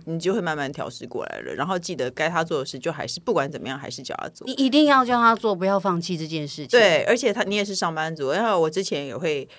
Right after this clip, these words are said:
Speaker 1: 我之前都会自己做，后来我就会跟那个工程师说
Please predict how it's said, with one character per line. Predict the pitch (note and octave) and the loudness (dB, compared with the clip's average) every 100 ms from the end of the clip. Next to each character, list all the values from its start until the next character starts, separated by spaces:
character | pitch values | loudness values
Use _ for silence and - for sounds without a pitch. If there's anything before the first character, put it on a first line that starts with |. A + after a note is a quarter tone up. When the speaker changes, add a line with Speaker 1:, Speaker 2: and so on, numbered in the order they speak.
| - | -4
Speaker 1:
我 | F#3+ | 0
之 | F#3+ B3 | 2 2
前 | B3 | 2
都 | |
会 | G3 | 2
自 | F#3 | 0
己 | F3+ | -2
做， | C3 D#3+ | -2 -2
后 | E3 | 2
来 | F#3 C#3+ | 2 2
我 | |
就 | C#3 | 0
会 | E3 E3 | -2 -2
跟 | D3 C#3+ C#3 C#3 | -4 -4 -6 -8
那 | C#3 | -8
个 | B2+ | -8
工 | - D#3 | -6 -8
程 | D3+ E3 | -8 -12
师 | - - | -12 -14
说 | - - - G#3 | -14 -12 -12 -14